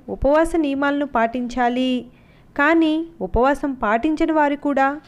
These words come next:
కొన్ని విషయాలను గుర్తుపెట్టుకోవాలి. ఏకాదశి రోజున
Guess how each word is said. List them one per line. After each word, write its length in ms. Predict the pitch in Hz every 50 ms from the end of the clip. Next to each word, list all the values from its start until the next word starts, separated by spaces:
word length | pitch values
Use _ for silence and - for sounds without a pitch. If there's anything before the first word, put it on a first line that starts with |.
| -
కొన్ని 300 | - 233 226 240 254 262
విషయాలను 600 | 262 247 233 240 - 285 277 269 277 269 254 254
గుర్తుపెట్టుకోవాలి. 1400 | 262 262 - - 220 214 214 - 269 - 247 240 240 247 - - 240 233 240 240 240 240 247 247 247 240 233 - - - _ - _ _ - - - - - - - _ -
ఏకాదశి 580 | 247 302 359 339 415 440 415 403 392 - - 349
రోజున 560 | 285 285 285 254 277 285 269 269 269 294